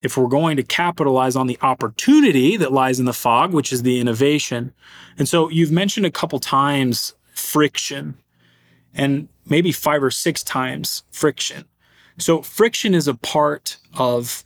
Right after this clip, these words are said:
innovation. It's a part of disruption. You also talked about two types of frictions,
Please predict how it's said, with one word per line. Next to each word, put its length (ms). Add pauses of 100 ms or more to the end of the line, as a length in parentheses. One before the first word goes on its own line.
innovation. 920
It's 200
a 60
part 340
of 400
disruption. 1000 (540)
You 160
also 260
talked 240
about 200
two 140
types 380
of 120
frictions, 880